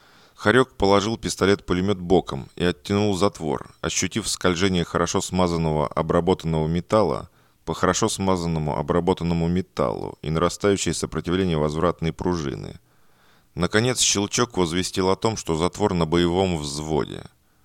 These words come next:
Хорек понял, оружие старой конструкции, с так называемым открытым затвором. То есть для выстрела затвор нужно просто отвести назад. При стрельбе он ходит взад и вперед по направляющим.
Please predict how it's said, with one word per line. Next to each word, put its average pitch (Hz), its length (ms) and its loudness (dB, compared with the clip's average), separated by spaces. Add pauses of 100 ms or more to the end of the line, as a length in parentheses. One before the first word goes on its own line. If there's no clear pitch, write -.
(140)
Хорек 139 440 2
понял, 69 500 0 (120)
оружие 131 400 2
старой 127 320 4
конструкции, 107 840 -4
с - 120 -10
так - 180 2
называемым 107 680 2
открытым 95 480 0
затвором. 85 680 -2 (480)
То 113 140 2
есть 117 200 0
для 104 220 4
выстрела 98 480 2
затвор 123 360 0
нужно 110 260 -2
просто 113 320 0
отвести 101 400 -4
назад. 101 560 -4 (480)
При 110 100 0
стрельбе 123 460 2
он 117 140 2
ходит 120 320 0
взад 92 280 2
и 101 60 -4
вперед 101 400 0
по - 80 -4
направляющим. 85 960 -2